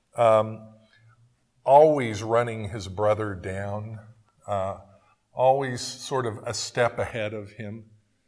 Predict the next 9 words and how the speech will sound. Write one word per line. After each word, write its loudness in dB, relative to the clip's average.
And -12
Andrew -10
comes -14
to -16
him, -20
"Simon, -16
come, -16
come -16
see. -10